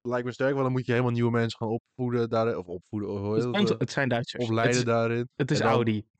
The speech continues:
Speaker 1: Ja,
Speaker 2: Die
Speaker 1: en
Speaker 2: kwamen ooit met een auto naar Le Mans en, en wonnen hem dertien keer
Speaker 1: Ja,
Speaker 2: in
Speaker 1: maar
Speaker 2: zeventien jaar.
Speaker 1: een auto, dan kan je,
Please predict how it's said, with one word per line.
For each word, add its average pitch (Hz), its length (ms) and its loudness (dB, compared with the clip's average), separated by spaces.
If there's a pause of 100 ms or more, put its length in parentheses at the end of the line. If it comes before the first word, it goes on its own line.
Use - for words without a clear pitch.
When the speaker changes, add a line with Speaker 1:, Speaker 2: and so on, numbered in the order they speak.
Speaker 1:
Ja, 107 340 -2
Speaker 2:
Die 135 180 -2
Speaker 1:
en 120 60 0
Speaker 2:
kwamen 180 280 4
ooit 180 200 2
met 160 100 2
een 156 80 0
auto 156 320 0
naar 143 140 2
Le 139 80 2
Mans 131 300 2
en, 135 220 0
en 131 200 -2
wonnen 143 260 2
hem 135 240 2
dertien 139 320 2
keer 131 120 2
Speaker 1:
Ja, 123 60 2
Speaker 2:
in 123 60 4
Speaker 1:
maar 117 120 4
Speaker 2:
zeventien 123 520 2
jaar. 104 300 2
Speaker 1:
een 131 100 0
auto, 131 420 2
dan 123 100 2
kan 127 200 0
je, 131 500 2